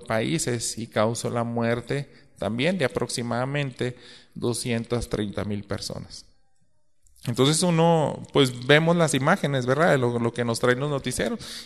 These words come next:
y se nos hace algo indescriptible y podemos ver que afectó en todo sentido a, a países. Pero, hermanos, déjeme decirle que eso se queda corto a una plaga de langostas.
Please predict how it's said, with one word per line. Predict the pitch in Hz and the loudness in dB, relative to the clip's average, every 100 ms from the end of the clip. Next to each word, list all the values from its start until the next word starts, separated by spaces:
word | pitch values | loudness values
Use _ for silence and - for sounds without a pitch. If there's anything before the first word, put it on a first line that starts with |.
| - | -8
y | 123 | -4
se | 131 | -2
nos | 135 131 | 0 2
hace | 131 127 147 | 2 2 0
algo | 143 143 147 | 0 0 -2
indescriptible | 151 135 127 - 117 - 160 156 123 117 | 0 0 0 -2 -2 0 0 0 0 -2
y | 110 104 | -4 -6
podemos | - 117 107 117 117 - - - | -2 -2 0 0 -2 -2 -6 -8
ver | - 113 120 | 0 4 2
que | 117 - - - - - - - | 0 -8 -10 -16 -20 -20 -14 0
afectó | - - 127 - 135 | 0 2 0 2 0
en | 143 139 | 0 0
todo | - 127 131 | 2 2 2
sentido | 135 120 117 139 139 123 117 | 2 0 0 0 2 2 0
a, | 107 - | -2 -4
a | - | -6
países. | - 90 95 95 101 - - _ - - - - - _ | -2 -2 -2 -6 -10 -14 -18 _ -20 -20 -20 -20 -20 _
Pero, | - 156 | 2 4
hermanos, | 160 131 123 120 - - - | 6 4 2 0 -2 -4 -4
déjeme | 120 113 139 151 | -2 0 2 2
decirle | 127 151 135 | 2 0 0
que | 127 | 0
eso | 123 143 | 0 2
se | 135 | 0
queda | 113 123 135 | -2 0 0
corto | 139 - 147 139 - 123 127 117 - - | 2 4 6 4 0 -2 -2 -4 -12 -4
a | 107 | 0
una | 113 113 117 | 2 0 -2
plaga | - 110 107 107 | -2 -2 0 0
de | 104 | -2
langostas. | 104 104 - - - - - | -2 -4 -4 -6 -10 -14 -14